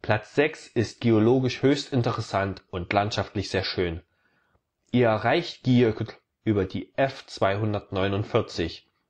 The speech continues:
eine Schotterpiste, welche in das wildromantische Gletschertal Þórsmörk führt.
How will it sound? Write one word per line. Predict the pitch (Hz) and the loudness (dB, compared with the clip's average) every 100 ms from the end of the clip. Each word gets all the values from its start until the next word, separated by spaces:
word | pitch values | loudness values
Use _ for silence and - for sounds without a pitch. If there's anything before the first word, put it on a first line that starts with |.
| _ - | _ -8
eine | 95 92 | -4 -2
Schotterpiste, | - 156 151 123 - 101 - 113 117 _ - _ - | 2 0 0 -4 -2 -4 0 -2 -2 _ -20 _ 2
welche | 110 117 123 | 4 4 2
in | 107 | 0
das | 101 - | -2 2
wildromantische | 127 131 117 104 110 - - | 2 2 0 2 0 -2 -6
Gletschertal | 107 - 117 - 98 - 95 | -2 0 0 -2 -4 -2 -2
Þórsmörk | - 127 120 - 90 - | 2 0 2 -2 -8 -8
führt. | - 85 73 - | -6 -6 -6 -14